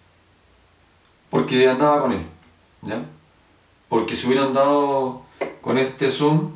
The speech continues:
treinta y cinco, ochenta milímetros, probablemente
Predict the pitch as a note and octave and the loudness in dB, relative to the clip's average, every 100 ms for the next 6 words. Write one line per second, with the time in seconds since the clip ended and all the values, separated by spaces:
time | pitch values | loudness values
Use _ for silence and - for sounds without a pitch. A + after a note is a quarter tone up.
0 | - A2+ A2 A2+ C3 B2+ A#2+ A#2+ C#3 D3 | -6 -6 -4 -6 -4 -6 -2 -2 0 0
1 | B2 C#3 C3 B2+ B2 A#2+ A#2 C#3 D#3 C#3 | 0 0 2 2 0 -2 -4 -2 0 2
2 | B2 C3+ D3+ - - - - - - _ | 0 -4 -6 -8 -20 -20 -20 -20 -20 _
3 | _ _ _ _ _ - B2+ C3+ D3 D3+ | _ _ _ _ _ -10 0 4 6 4
4 | D3 D#3 D#3 - D3+ D3 D3 C#3+ C3+ C3 | 2 2 0 2 2 4 2 0 0 -2
5 | B2 | -4